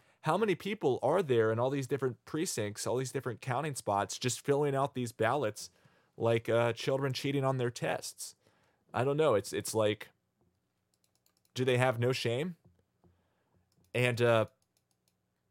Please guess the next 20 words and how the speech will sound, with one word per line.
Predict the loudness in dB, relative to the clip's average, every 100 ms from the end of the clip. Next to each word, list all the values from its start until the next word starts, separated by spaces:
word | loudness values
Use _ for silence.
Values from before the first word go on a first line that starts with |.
| _
maybe | 4 6 6
they're | 4 4
not | 2 0
cheating, | -4 -2 -2 2
but | 2
it | 2
sure | -2 -4 -2 0 -2
looks | -2 -2 -2
like | -2 -2 -2
it | -6
to | -4 -4
anyone | -2 0 0 0 -2 -4
with | -4 -4 -4
any, | -2 0 0
uh, | 0 0 2 0 -4 _ _ _ _ _ _ _ _ _ _ _
<laughs> | -4 -4 -6 -10 -20 -10
distrust | 2 2 2 2 4 2 0 -8 _ _ _ _ 0
in | 2
other | 2 0
people. | -2 -2 -2